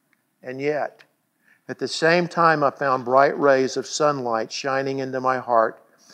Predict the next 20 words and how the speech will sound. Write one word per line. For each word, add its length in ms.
How 140
grateful 520
I 80
was 420
to 120
the 60
Lord 380
for 140
his 240
many 260
blessings." 760
And 100
she 120
names 360
her 100
children, 560
for 120
Brian 560
and 140
Doreen, 600